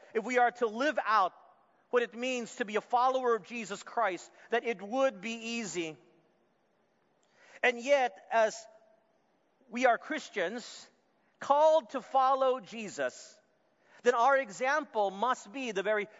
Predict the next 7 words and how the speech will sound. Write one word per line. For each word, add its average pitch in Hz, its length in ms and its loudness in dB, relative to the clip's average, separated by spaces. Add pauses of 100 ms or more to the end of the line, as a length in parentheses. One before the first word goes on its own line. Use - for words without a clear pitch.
(120)
person 190 640 -2
of 165 140 -4
Jesus, 165 640 -10 (1200)
who 277 160 0
in 254 140 -2
his 226 240 -4
righteous 262 640 -2